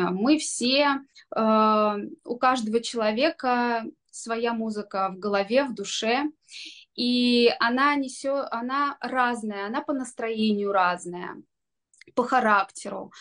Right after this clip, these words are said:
Поэтому таким образом мы можем, э, передать ш-, те эмоции, которые были, к-, или, или значимые факты, э, вот для того конкретного видео, которое мы снимаем.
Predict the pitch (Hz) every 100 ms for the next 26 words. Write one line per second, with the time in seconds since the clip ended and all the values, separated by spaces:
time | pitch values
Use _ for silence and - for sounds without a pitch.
0 | - _ - 226 240 254 247 240 247 247
1 | 247 302 311 247 240 220 247 294 269 240
2 | - 214 214 208 202 202 196 - 262 240
3 | 196 220 311 - - _ _ _ _ -
4 | - _ - - 294 285 226 247 359 -
5 | 226 220 240 294 262 214 196 302 262 214
6 | - - 269 269 254 240 226 262 277 269
7 | 247 226 220 208 - 254 330 392 - 240
8 | 208 185 180 - _ - 196 190 185 185
9 | 180 185 185 - - - - 220 220 214
10 | 220 220 214 233 320 240 202 233 269 247
11 | 202 185 262 247 - 185 214 240 202 180
12 | 208 233 226 208 190 170 -